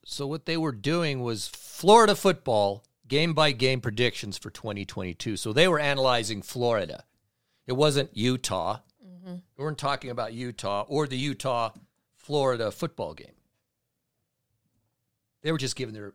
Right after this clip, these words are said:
Speaker 1: analysis for Florida in the upcoming seasons. And there were three,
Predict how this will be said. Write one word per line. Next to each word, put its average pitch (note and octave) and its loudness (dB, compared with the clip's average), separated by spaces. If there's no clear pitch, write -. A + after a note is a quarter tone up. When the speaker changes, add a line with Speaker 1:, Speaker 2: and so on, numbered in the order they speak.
Speaker 1:
analysis A2+ -6
for A2 -10
Florida A#2 -2
in F#2+ -8
the G#2+ -4
upcoming A2 -6
seasons. A#2+ -4
And A#2+ -2
there C3+ 0
were C3 -2
three, D#3+ -2